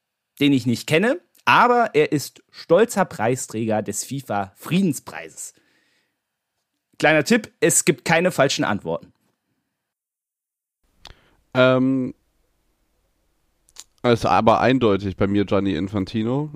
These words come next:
Speaker 2: Ähm, erstmal dazu, ich glaube, dass, äh,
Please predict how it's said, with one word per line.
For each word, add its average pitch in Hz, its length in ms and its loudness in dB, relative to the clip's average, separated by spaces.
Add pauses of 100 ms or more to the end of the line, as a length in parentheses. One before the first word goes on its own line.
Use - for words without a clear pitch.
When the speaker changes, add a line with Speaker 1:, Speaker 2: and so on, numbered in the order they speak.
(100)
Speaker 2:
Ähm, 101 560 -4 (260)
erstmal 98 880 -4
dazu, 104 500 -2
ich 104 120 -4
glaube, 104 280 2
dass, 101 260 -4
äh, 98 240 0